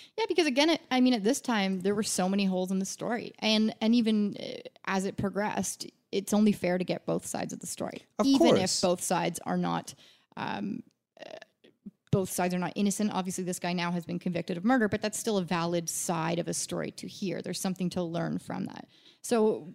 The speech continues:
Speaker 1: we wanted to ask some questions about what happened. I mean, I kind of knew they wouldn't tell me, but figured
Speaker 2: Right.
Speaker 1: it's worth a shot. <laughs>
Speaker 2: So once you realize it's gonna work, like, are you nervous? Are you, like, you know what you're gonna say, but is it like, "Holy shit, this is actually gonna work. I'm gonna be sitting across from this guy who is accused of this murder"?
Speaker 1: Yeah, it's nerve-wracking. I mean, there,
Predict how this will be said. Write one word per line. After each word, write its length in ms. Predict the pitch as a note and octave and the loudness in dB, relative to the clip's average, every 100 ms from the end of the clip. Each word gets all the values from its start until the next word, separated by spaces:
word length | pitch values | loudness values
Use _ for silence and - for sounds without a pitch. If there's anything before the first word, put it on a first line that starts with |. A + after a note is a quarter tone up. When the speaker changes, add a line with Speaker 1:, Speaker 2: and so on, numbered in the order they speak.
| - | -6
Speaker 1:
we 140 | G3+ | -2
wanted 180 | G#3+ G#3+ | 0 0
to 100 | G3+ | -2
ask 140 | G3 - | -6 -4
some 120 | G#3 | -4
questions 300 | G3+ A3 F3 | -4 -4 -4
about 160 | E3+ E3 | -4 -6
what 120 | E3 | -6
happened. 360 | - - - - G3 | -8 -10 -14 -6 -2
I 40 | |
mean, 200 | F#3 E3+ - _ - | 0 -2 -8 _ -14
I 60 | F#3 | -8
kind 200 | F#3+ F3+ | -2 0
of 60 | |
knew 140 | F3+ F3 | 2 2
they 100 | E3 | 0
wouldn't 260 | F3 - - _ - | -2 -4 -8 _ -2
tell 200 | A3 G3 | 2 2
me, 160 | E3+ | 2
but 300 | G3 - - - _ | 0 -2 -4 -12 _
figured 200 | C#3 C3 C#3 | 4 8 10
Speaker 2:
Right. 180 | A2+ | 8
Speaker 1:
it's 80 | G2+ | 6
worth 160 | G3 F3+ | 2 -2
a 60 | |
shot. 340 | F3 G3+ E3+ - - - | -2 -2 -2 -4 -12 -4
<laughs> 140 | A#3+ - | -2 4
Speaker 2:
So 220 | - D3+ | 8 10
once 320 | A#2 D3 F#3 | 10 8 8
you 60 | A#3+ | 10
realize 160 | G3+ C3+ | 10 8
it's 100 | - | 8
gonna 160 | B2 | 10
work, 240 | A2 B2 A2+ | 12 10 6
like, 120 | - | 2
are 120 | A#2 A#2+ | 6 8
you 160 | A#2 | 10
nervous? 420 | G#2+ G#2+ B2+ E3 | 8 8 8 8
Are 60 | A#2 | 8
you, 140 | A2+ - | 6 6
like, 160 | C3+ | 4
you 80 | C#3 | 6
know 120 | D#3+ | 8
what 140 | G3 - | 8 8
you're 80 | C#3 | 8
gonna 120 | B2 | 8
say, 260 | - C#3 A2 | 8 8 10
but 120 | G#2+ | 8
is 180 | G2+ G#2 | 6 4
it 40 | |
like, 160 | G2 - | 4 4
"Holy 280 | - A2 | 6 6
shit, 240 | F#2+ C3 - | 4 2 4
this 120 | G#2+ | 4
is 100 | G#2 | 6
actually 240 | G#2+ - | 4 6
gonna 140 | G#2+ G2 | 6 8
work. 260 | A2 G2 - | 8 6 6
I'm 100 | A2+ | 8
gonna 120 | A2 | 8
be 60 | G#2+ | 8
sitting 260 | A2+ G#2 | 6 4
across 320 | G2 G#2+ G2 | 4 4 4
from 80 | - | 4
this 100 | G2+ - | 0 2
guy 180 | F#2+ | 0
who 160 | F#2 F#2+ | 2 2
is 160 | F#2+ F#2 | 2 0
accused 400 | - G#2 F#2 F#2 | 2 4 4 2
of 80 | |
this 180 | F2 - | -2 2
murder"? 400 | F#2+ F#2 F2+ - _ _ _ _ | 2 2 -2 -10 _ _ _ _
Speaker 1:
Yeah, 120 | C4 A#4+ | -2 -2
it's 140 | - | -2
nerve-wracking. 480 | A#3 C#4+ C#4+ C4 A#3+ | -4 -2 -2 0 2
I 40 | |
mean, 340 | A3+ G#3+ G#3 G#3+ | 2 0 -2 -2
there, 180 | G#3 | -2